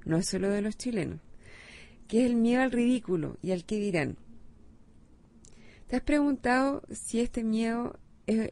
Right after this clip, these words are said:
o el miedo al fracaso es un miedo al fracaso personal o si es más miedo a que los demás te vean como un fracasado? Yo sinceramente, dice Fabián,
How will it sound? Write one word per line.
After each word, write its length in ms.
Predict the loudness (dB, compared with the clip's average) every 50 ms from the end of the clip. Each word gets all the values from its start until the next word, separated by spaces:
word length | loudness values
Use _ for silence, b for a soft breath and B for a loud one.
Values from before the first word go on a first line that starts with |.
| -8 -16 -10 -2
o 180 | 0 0 0
el 120 | 2 0 2
miedo 200 | 2 2 2 2
al 60 | 0
fracaso 640 | 0 -2 -4 0 0 -2 -2 0 -2 -4 -6 -6 -8 B B B B B B B B B
es 140 | 2 2 4
un 120 | 4 4
miedo 160 | 4 4 4 2
al 60 | 0
fracaso 440 | 0 -4 -2 0 0 0 0 -2 -2
personal 680 | -2 -2 -2 -2 -4 -2 0 2 2 2 2 0 -2 -6 B B B B B B B B B B B 0
o 140 | 0 0
si 180 | 0 0 0 0
es 140 | 0 0 0
más 240 | 2 2 2 2 2
miedo 500 | 2 2 2 2 2 2 0 -2 -4 -8 -14 -20 -16 -6
a 100 | -4 -4
que 160 | -2 -2 -2 -2
los 180 | 0 0 0
demás 380 | 0 0 2 2 2 2 0 0
te 120 | -2 -2 -2
vean 260 | -2 -2 -2 -2 -4
como 320 | -4 -4 -2 -2 0 0
un 80 | -2 -2
fracasado? 800 | -2 -2 -2 -2 -2 -6 -6 -6 -4 -2 0 0 0 -2 -6 -10 -16 -20 -20 -20 B B B B B B B B B B B B B B B B -20 -20 -20 -18 -18 -16 -10 -8
Yo 240 | -2 2 2 2 4
sinceramente, 800 | 2 0 0 0 0 2 2 2 2 2 2 0 0 -4 -4 -4
dice 240 | -4 -4 -4 -6 -6
Fabián, 440 | -4 -4 -2 0 2 0 0 -2